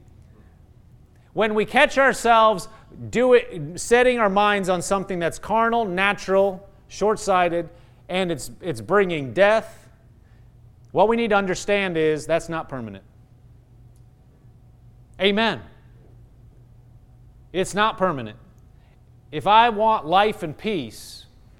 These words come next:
I just need to change the channel. Amen.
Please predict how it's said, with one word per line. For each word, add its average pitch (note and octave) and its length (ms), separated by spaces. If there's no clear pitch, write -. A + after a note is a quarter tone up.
I F3 120
just E3+ 220
need F#3 200
to D#3+ 80
change G3 420
the D#3 100
channel. B2+ 420
Amen. G#3+ 420